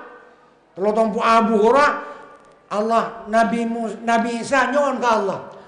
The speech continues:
supaya telo tompo abu hurwa pada emas.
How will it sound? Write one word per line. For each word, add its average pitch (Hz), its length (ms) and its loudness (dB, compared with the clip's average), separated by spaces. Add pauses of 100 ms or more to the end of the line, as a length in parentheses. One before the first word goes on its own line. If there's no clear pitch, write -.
supaya 226 500 0
telo 240 320 0
tompo 226 300 0
abu 220 340 2
hurwa 254 320 2
pada 226 320 -2
emas. 214 480 -4